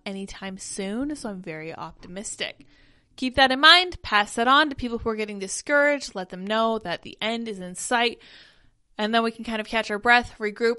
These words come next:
and either keep it up or find a new target, strong, <sighs> no pun intended, a new target to turn our attention to, because this stuff's really, really, really important.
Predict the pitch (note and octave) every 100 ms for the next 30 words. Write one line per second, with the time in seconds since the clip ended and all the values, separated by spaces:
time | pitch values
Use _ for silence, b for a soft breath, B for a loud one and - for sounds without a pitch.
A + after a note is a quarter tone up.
0 | - - E3+ G3+ F3 - - D4 D#4 D4+
1 | D4+ - G3 - A#3 A#3+ A#3+ - G#3 G#3+
2 | A3+ A3+ A3 - A3+ A3 G3+ - - -
3 | A3 G#3+ G#3 B B B G#3+ G3+ - A3
4 | F#3+ F#3 A3 G3 F3+ - B B B A#3+
5 | B3+ C4 - A#3 G#3 - A#3 - A3 G#3
6 | G3 F#3 F3+ E3+ G#3 G#3+ G#3+ G3+ E3 C#3+
7 | F#3+ F#3+ - A3 - C4+ - - G3 F#3+
8 | F#3 F3 F3 F3 D#3+ D#3+ - F#3 - -
9 | - -